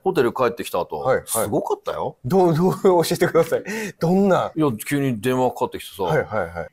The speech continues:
Speaker 1: 「だよ、今ちょっとトイレ行くんで、
Speaker 2: はい。
Speaker 1: ケツ拭いてくんないっすか？」
Speaker 2: <laughs> すごい、言葉遣いはそういう感じなんですね。
Speaker 1: うん。
Speaker 2: で、だよ、どうしたんですか？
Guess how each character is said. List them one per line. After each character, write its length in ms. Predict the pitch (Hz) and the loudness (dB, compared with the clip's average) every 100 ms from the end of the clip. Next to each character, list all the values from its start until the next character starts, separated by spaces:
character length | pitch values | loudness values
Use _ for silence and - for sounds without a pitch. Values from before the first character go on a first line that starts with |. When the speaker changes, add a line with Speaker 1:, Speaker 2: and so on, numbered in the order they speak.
| - | -8
Speaker 1:
「だ 120 | - | -2
よ、 300 | 185 165 131 - _ - | 0 2 0 -4 _ -2
今 160 | 202 | -2
ち 100 | - | -2
ょ 20 | |
っ 40 | 151 | -4
と 60 | |
ト 180 | - 220 | 0 2
イ 20 | |
レ 80 | 185 | 2
行 160 | 139 135 | 0 0
く 40 | |
ん 40 | 113 | 0
で、 260 | 104 90 - | -2 -4 -4
Speaker 2:
は 180 | 135 | -2
い。 80 | 131 - | 0 0
Speaker 1:
ケ 140 | 190 | -2
ツ 120 | 208 | 0
拭 140 | 190 226 | 0 0
い 20 | |
て 80 | 220 | 0
く 80 | |
ん 40 | 208 | 0
な 60 | |
い 40 | 208 | 0
っ 20 | |
す 80 | - | -2
か？」 100 | - - 147 202 175 165 - | -4 -4 -2 0 2 0 -4
Speaker 2:
<laughs> 380 | - - - - | -8 -10 -14 -10
す 260 | - 226 226 | 0 6 8
ご 160 | 220 233 | 8 6
い、 40 | |
言 100 | 190 208 | 6 6
葉 140 | 262 269 | 8 6
遣 220 | 269 247 | 6 6
い 40 | |
は 80 | 160 | 6
そ 140 | - | 6
う 20 | 175 | 4
い 20 | |
う 40 | |
感 140 | 165 160 | 6 4
じ 60 | |
な 60 | 170 | 2
ん 40 | |
で 60 | 139 | 2
す 60 | 117 | 0
ね。 60 | |
Speaker 1:
う 580 | 107 127 110 87 80 - | 0 0 0 -4 -8 0
ん。 20 | |
Speaker 2:
で、 160 | 196 175 | 4 6
だ 120 | 190 | 6
よ、 100 | 170 | 6
ど 120 | 147 | 4
う 40 | 143 | 0
し 60 | |
た 60 | 104 | -2
ん 20 | |
で 60 | - | -8
す 60 | |
か？ 80 | - | -18